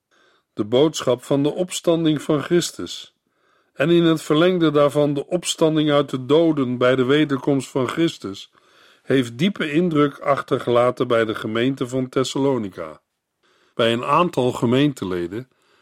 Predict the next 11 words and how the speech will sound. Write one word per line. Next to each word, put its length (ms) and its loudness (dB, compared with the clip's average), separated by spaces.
heeft 260 0
dat 200 0
ervoor 320 2
gezorgd 460 2
dat 220 0
er 60 0
een 140 0
aantal 480 0
onjuiste 720 2
gedachten 560 -2
leven 540 -2